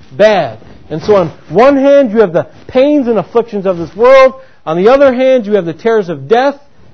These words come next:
And they're both seen as non-desirable. Right?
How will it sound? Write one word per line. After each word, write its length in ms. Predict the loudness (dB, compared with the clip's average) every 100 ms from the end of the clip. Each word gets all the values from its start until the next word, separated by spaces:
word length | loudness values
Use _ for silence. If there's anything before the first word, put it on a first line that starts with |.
| -20 _ _
And 160 | -14 -10
they're 120 | -8
both 380 | -2 2 2 0
seen 460 | -8 -6 -6 -8 -12 -18
as 140 | -12 -8
non-desirable. 920 | -6 -6 -6 -8 -8 -8 -12 -16 -20 _ _ _ _ _
Right? 240 | -20 -20